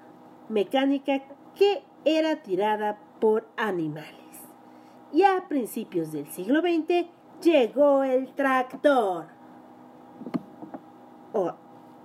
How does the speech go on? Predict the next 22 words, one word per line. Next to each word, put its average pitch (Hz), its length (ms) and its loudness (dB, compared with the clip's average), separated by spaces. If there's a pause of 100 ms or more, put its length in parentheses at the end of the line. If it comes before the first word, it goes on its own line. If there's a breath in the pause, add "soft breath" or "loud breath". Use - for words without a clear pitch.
la 185 280 -2
otra. 135 240 -10 (140)
A - 40 -12
ver, 175 100 -6
vamos, 226 240 -2
vamos 285 260 0
contra, 151 340 -6
vamos 175 220 -10
contra. - 240 -16 (1120 loud breath)
La 254 260 0 (100)
capa 185 420 0 (240)
de 190 180 2
un 233 180 -4
matador 311 520 0 (160)
es 349 460 0
roja, 220 360 0 (600 loud breath)
no 381 240 2
para 370 200 2
hacer 233 320 -4
enojar 165 360 -6
al 196 220 -4 (100)
toro. 254 400 2